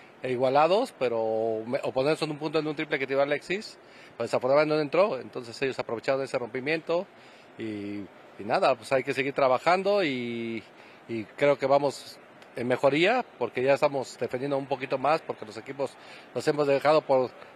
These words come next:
debajo de lo que habitualmente suelen me-, meter,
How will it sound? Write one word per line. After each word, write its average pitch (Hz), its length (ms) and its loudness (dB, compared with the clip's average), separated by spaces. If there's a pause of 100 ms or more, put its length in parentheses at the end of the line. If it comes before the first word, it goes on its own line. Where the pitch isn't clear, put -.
debajo 147 400 4
de 135 80 2
lo 127 120 -2
que 143 160 -2
habitualmente 147 760 2
suelen 147 340 0
me-, 131 160 -4 (220)
meter, 175 400 -2